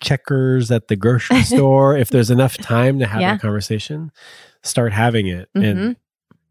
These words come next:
Speaker 1: you'll, you'll be imp-, you'll be sort of, like, impressed that people have, that are, like, willing to engage.
Speaker 2: Yeah. And whether it goes somewhere or not, I always think about of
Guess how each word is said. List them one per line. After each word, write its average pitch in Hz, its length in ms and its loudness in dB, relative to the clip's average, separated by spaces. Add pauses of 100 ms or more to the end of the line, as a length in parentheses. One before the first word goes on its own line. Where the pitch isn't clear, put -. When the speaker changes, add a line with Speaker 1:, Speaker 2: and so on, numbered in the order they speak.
(360)
Speaker 1:
you'll, 120 480 2 (280)
you'll 139 280 2
be 147 400 2
imp-, 123 280 -6 (120)
you'll 135 180 2
be 156 240 2
sort 147 220 0
of, 131 80 0
like, 120 260 2
impressed 117 720 -2 (560)
that 110 160 0
people 117 320 2
have, 107 400 0
that 120 160 0
are, 120 160 2
like, 113 180 2
willing 110 300 0
to 110 140 -2
engage. 110 560 -6
Speaker 2:
Yeah. 190 260 -2 (580)
And 190 280 -2
whether 190 200 2
it 190 100 -4
goes 185 200 0
somewhere 190 300 -2
or - 20 -2
not, 180 200 0
I 180 100 2
always 185 240 2
think 190 240 -2
about 165 400 0
of 160 320 -2